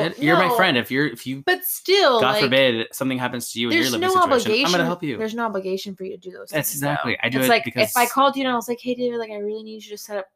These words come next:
Speaker 2: which we need to set up my desk, by the way.
Speaker 1: Oh,
Speaker 2: <laughs> But
Speaker 1: okay.
Speaker 2: I'm like
Speaker 1: Oh my God, we didn't do it last time.
Speaker 2: Yeah. So I'm like, if I'm like, "You need to set up my desk," and you're like, "I have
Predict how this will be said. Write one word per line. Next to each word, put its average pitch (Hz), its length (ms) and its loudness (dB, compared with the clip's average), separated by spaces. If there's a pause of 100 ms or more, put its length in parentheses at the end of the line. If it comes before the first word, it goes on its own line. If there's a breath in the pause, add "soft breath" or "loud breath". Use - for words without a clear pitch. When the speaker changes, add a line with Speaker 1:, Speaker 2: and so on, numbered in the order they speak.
(200)
Speaker 2:
which 190 220 -10
we 196 60 -6
need 190 100 -6
to 190 40 -6
set 190 140 -6
up - 60 -12
my - 80 -12
desk, - 260 -8
by - 60 -12
the - 60 -6
way. - 140 -8 (320 loud breath)
Speaker 1:
Oh, 247 200 4
Speaker 2:
<laughs> 233 40 2
But 262 120 6
Speaker 1:
okay. - 200 4
Speaker 2:
I'm 269 120 2
like 262 120 6
Speaker 1:
Oh 262 120 8
my 240 140 6
God, 208 280 6
we 196 60 -2
didn't 190 120 -4
do 190 80 0
it 160 60 -2
last 160 160 0
time. 233 80 0
Speaker 2:
Yeah. 202 180 4 (260)
So 247 280 0
I'm 240 160 0
like, 240 140 -2
if 233 80 -4
I'm 247 40 -4
like, 240 220 -6
"You 240 100 -8
need 277 80 -10
to 262 60 -2
set 226 280 0
up 214 120 -2
my 190 140 -8
desk," 214 680 -4
and 202 120 -12
you're 196 100 -8
like, 185 220 -8
"I 190 180 -2
have 233 360 0